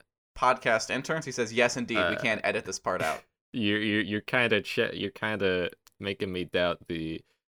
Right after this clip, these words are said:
Speaker 2: the, the friendly, personal, uh, thing to prospective students thing. I don't know.
Speaker 1: <laughs> I have no idea what you mean, Simon.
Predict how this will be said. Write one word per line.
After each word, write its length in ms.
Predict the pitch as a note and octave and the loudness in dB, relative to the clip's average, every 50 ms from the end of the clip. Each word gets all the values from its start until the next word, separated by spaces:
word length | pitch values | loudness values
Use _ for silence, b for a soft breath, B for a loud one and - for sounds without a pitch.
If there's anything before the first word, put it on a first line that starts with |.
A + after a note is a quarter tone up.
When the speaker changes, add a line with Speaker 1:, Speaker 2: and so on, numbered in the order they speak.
| _ _ | _ _
Speaker 2:
the, 460 | - F2 D#2+ D#2+ D#2+ D#2+ D#2+ - - - _ _ _ _ _ _ _ - | -2 -2 0 0 -2 -2 -4 -6 -8 -12 _ _ _ _ _ _ _ -2
the 120 | E2+ E2+ | -2 -2
friendly, 720 | E2+ - - - - F#2+ F2+ F2+ E2+ - F#2 E2+ E2+ E2 D#2+ - _ | -2 -2 -6 -4 -2 -2 -2 -2 -4 -4 -4 -4 -4 -4 -6 -8 _
personal, 680 | - - F#2 E2+ E2+ - - G2 E2 E2 D#2+ D#2+ D#2 _ _ _ _ _ _ - | -10 -8 -6 -6 -4 -4 -4 -4 -4 -4 -6 -8 -8 _ _ _ _ _ _ -12
uh, 360 | - E2+ D#2+ D#2 D#2+ - - - - _ _ _ _ _ _ _ _ | -8 -6 -4 -4 -4 -6 -8 -12 -14 _ _ _ _ _ _ _ _
thing 360 | - - - G2+ F2 E2+ E2+ D#2+ | -12 -6 -4 -2 -2 -2 -4 -8
to 80 | F2+ E2+ - _ | -10 -12 -16 _
prospective 560 | - - E2 - - F2+ D#2+ D#2 - D#2+ D2+ | -12 -12 -12 -8 -6 -6 -6 -6 -6 -10 -12
students 440 | - - - E2+ E2 D#2+ D#2+ D#2 - | -10 -8 -8 -6 -6 -6 -8 -10 -10
thing. 280 | - E2 D2+ D2+ D2 D2+ | -8 -8 -8 -8 -6 -4
I 60 | D2+ | -4
don't 140 | - - - | 0 6 8
know. 460 | G#3 G3 - F#3+ E3 F3+ F#3 - - - _ | 8 10 8 6 2 2 0 0 -2 -8 _
Speaker 1:
<laughs> 100 | - - | -6 0
I 80 | - | 2
have 140 | C3+ D3+ D3 | 2 2 2
no 160 | D3+ C#3+ D3+ C3+ | 2 2 4 4
idea 200 | C3 A#2+ A#2+ A#2 | 4 4 2 0
what 160 | A#2 A#2 - | 0 -2 -2
you 80 | A#2+ G#2 | -4 -6
mean, 280 | G#2+ A2+ A2+ G2+ E2+ | -4 -4 -4 -4 -4
Simon. 400 | - - D#2 E2+ E2 E2 E2 G2+ | -6 -6 -6 -6 -6 -6 -8 -12